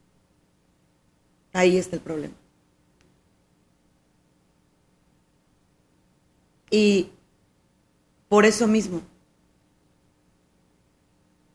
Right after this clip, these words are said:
yo creo y considero que este es un momento muy fuerte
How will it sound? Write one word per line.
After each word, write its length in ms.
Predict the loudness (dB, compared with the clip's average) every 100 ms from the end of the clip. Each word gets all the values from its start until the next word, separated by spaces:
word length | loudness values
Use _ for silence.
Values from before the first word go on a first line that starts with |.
| _ _
yo 240 | -2 -2 0
creo 300 | 0 2 0
y 60 |
considero 640 | -2 -8 -8 -2 -2 -2 -6 _ _ _ _ _ _ _ _ _ _ _ _ _ _ _ _ _ _ _ _ _ _ _ _ _ _ _ _ 0
que 120 | 2
este 140 | 2
es 100 | -2
un 120 | -2
momento 440 | 0 0 -2 -4 -6
muy 240 | -4 -6
fuerte 600 | -8 -8 -6 -6 -10 -18